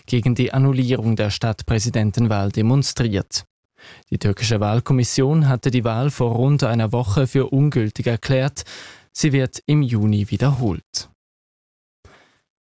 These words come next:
In der albanischen Hauptstadt Tirana ist es bei Protesten gegen die Regierung zu gewaltsamen Zusammenstößen gekommen.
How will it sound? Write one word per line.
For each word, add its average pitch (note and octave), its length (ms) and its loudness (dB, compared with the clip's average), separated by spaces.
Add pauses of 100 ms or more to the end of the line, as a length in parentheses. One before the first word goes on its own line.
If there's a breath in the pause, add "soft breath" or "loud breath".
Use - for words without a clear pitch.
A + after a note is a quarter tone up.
(260)
In E3 140 4
der D#3+ 200 0
albanischen C#3 640 2
Hauptstadt C3 640 0
Tirana C3+ 560 2
ist - 240 -6
es A2 160 0
bei G2+ 200 0
Protesten A2 720 0
gegen C3+ 280 2
die B2+ 120 2
Regierung C3 640 2
zu C#3+ 160 0
gewaltsamen A#2+ 760 0
Zusammenstößen A2 1000 0
gekommen. A2+ 520 0